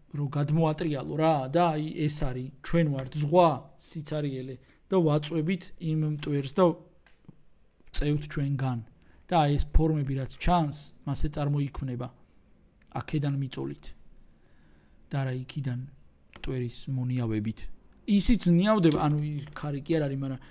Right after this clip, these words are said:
აფეთქებებისგან ხო მოძრაობს ის რა და ის ცდილობს აქეთ წამოსვლას და აქედან ვარსკვლავის შუქი ხდება და რაღაც მომენტში აჩერებს და მეორე უკან უშვებს რა.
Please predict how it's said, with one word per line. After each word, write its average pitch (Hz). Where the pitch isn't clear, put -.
აფეთქებებისგან 143
ხო 143
მოძრაობს 135
ის 143
რა 165
და 156
ის 151
ცდილობს 156
აქეთ 160
წამოსვლას 175
და 208
აქედან 175
ვარსკვლავის 156
შუქი 170
ხდება 180
და 233
რაღაც 165
მომენტში 185
აჩერებს 185
და 220
მეორე 208
უკან 160
უშვებს 147
რა. 156